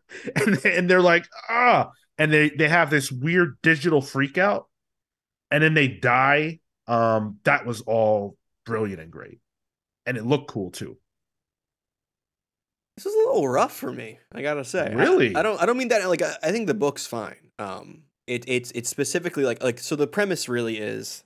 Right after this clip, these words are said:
Speaker 2: uh, 'cause Tinian's thirty-five. I'm thirty, Sean, we're all around the same, same age. Um, so it's an age where we had a specific view of the internet, I would say.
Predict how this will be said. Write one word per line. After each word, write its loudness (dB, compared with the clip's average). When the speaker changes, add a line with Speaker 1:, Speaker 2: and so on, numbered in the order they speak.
Speaker 2:
uh, -12
'cause -10
Tinian's -4
thirty-five. -10
I'm -16
thirty, -10
Sean, -12
we're -2
all 0
around -8
the -12
same, -14
same -20
age. -20
Um, -16
so -4
it's -6
an -4
age -4
where 0
we -6
had -2
a -8
specific -8
view -8
of -10
the -14
internet, -14
I -14
would -16
say. -16